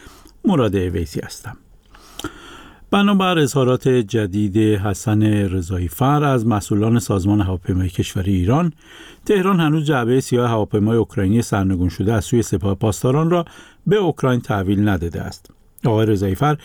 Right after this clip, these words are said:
روز یکشنبه گفت ایران تلاش می‌کند جعبه سیاه هواپیما را در داخل کشور بخواند و هنوز تصمیمی برای ارسال آن به کشور دوم ندارد.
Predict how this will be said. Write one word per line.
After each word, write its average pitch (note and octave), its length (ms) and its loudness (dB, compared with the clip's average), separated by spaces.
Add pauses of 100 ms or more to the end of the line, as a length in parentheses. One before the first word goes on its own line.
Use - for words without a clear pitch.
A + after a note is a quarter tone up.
(280)
روز F3 180 2
یکشنبه A#2+ 460 0
گفت B2 360 -2
ایران A2 260 2
تلاش F#2+ 400 -2
می‌کند D3 340 0
جعبه G2+ 360 0
سیاه A#2 280 0
هواپیما G#2+ 460 0
را D3+ 140 0 (340)
در D#3 180 2
داخل A#2 400 0
کشور G2+ 400 -2
بخواند C#3+ 540 0
و D3+ 60 0
هنوز D3+ 380 0 (280)
تصمیمی D#3+ 540 2
برای B2+ 340 2
ارسال A2+ 360 0
آن G#2+ 240 0
به G#2 80 2
کشور G2+ 440 -2
دوم F#2+ 580 0
ندارد. G#2 460 -2